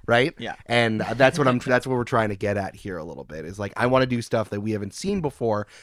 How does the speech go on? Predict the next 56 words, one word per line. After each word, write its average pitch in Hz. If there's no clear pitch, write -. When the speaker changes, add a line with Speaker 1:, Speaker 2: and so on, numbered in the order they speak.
Speaker 1:
both 240
so -
all 135
three 170
of 135
you 110
have 104
a 95
good 95
time, 110
like 101
what 127
we 131
had 120
with 107
the 110
messages, 143
the 107
me 107
keeping 98
stuff 95
secret, 143
and 101
the 107
stuff -
with 101
the 92
celebrity, 139
but 139
also 143
so 160
the 170
audience 190
can 139
see 165
that 160
we, 160
you 160
can 180
do 190
different 190
stuff 226
in 117
this 117
form 107
that's 98
been 107
around, 107
f-, -
that 120
kinda 123
got, 113
like, 104
old 131
really 98
fast, -